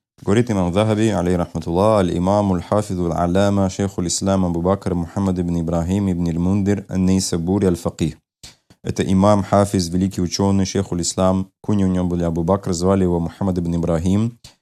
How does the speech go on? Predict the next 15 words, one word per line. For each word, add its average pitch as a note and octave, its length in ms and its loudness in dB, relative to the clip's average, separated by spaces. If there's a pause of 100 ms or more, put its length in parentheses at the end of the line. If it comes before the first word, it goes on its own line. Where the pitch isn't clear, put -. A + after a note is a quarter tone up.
(280)
из G2 80 -6
города F#2+ 260 2
Нейсабур, F2+ 560 0
факих. E2 400 -2
Назилю F#2 360 0
Макка, G#2 340 2
который F#2+ 360 -2
потом G2 380 -4
переехал F2 440 -2
в E2+ 100 -2
Мекку. - 360 -4
Сахибу G2+ 460 -2
Тасаниф, F#2 640 -2 (420)
автор A2 520 0 (200)
многих F#2+ 520 0